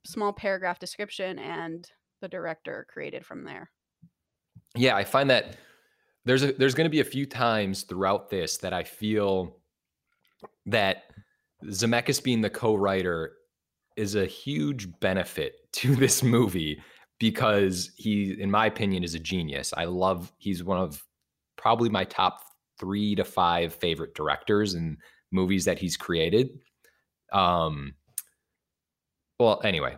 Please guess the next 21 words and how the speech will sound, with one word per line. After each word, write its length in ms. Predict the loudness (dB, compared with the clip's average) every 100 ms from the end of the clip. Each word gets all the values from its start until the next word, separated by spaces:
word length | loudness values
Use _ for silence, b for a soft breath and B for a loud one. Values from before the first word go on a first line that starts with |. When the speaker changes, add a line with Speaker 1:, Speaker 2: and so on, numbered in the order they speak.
| 0
Speaker 2:
we 100 | 2
can 160 | 4
move 140 | 4 2
on. 200 | -2 -6 _ _ _ _ _ _ _ _
I'll, 160 | 2 4
I'll 100 | 2
touch 260 | 0 -2 -2
on 140 | -8
some 120 | -6 -6
more 80 |
Zemeckis 480 | -6 -4 -6 -6 -8
as 140 | -8 -8
we 60 |
go. 220 | -8 -10 -10 _ 0
Speaker 1:
I 100 | 2
would 100 | 2
like 220 | 0 -2
you 80 | -6
to 120 | -10
nerd 220 | -8 -6 -4
out 220 | -4